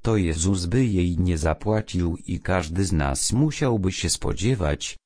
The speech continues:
że będzie musiał ją odbyć. Ale jeśli, jak uczy Pismo Święte, zapłatą za grzech jest śmierć, dlatego wiemy, że Jezus naprawdę zapłacił naszą karę.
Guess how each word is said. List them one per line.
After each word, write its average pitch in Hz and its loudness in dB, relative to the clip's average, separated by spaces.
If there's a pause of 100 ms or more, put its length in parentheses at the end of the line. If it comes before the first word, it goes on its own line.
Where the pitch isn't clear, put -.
(140)
że 85 2
będzie 120 2
musiał 131 0
ją 78 2
odbyć. 71 -6 (420)
Ale 92 2
jeśli, 95 0 (240)
jak 92 0
uczy 135 2
Pismo 87 -2
Święte, 120 2 (240)
zapłatą 82 0
za 73 -2
grzech 92 -2
jest 82 0
śmierć, 87 -2 (360)
dlatego 95 2
wiemy, 101 2 (220)
że 107 2
Jezus 85 0
naprawdę 98 0
zapłacił 85 -2
naszą 80 0
karę. 73 -2